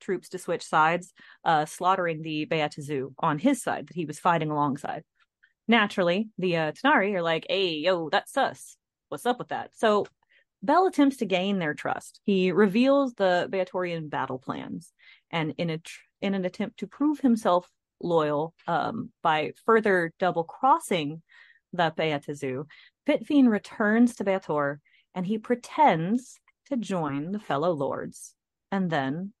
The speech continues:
and only to betray them again, you know, on the battlefield.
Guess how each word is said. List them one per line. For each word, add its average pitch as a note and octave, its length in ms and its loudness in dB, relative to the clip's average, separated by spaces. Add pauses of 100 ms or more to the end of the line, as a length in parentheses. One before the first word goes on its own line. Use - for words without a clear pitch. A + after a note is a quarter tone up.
(520)
and F#3+ 260 0
only F#3 260 0
to D#3+ 200 -4
betray G3 320 -2
them E3+ 120 -2
again, D#3 400 -4
you F#3 100 -4
know, D3+ 220 -6
on - 160 -8
the E3+ 60 -10
battlefield. - 600 0